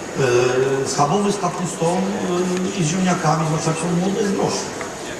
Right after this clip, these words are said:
Oczywiście nie namawiam państwa do tego, żebyście jedli wyłącznie kuchnię tajską, ale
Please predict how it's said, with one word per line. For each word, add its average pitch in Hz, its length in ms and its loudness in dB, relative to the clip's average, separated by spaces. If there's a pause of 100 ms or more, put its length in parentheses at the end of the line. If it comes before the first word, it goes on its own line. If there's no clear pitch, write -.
(180)
Oczywiście 180 260 0
nie 185 60 2
namawiam 190 380 4
państwa 151 340 0
do 127 140 -2
tego, 143 140 0 (120)
żebyście 147 640 0
jedli 147 260 4
wyłącznie 180 420 2
kuchnię 147 300 0
tajską, - 320 0 (220)
ale 156 160 4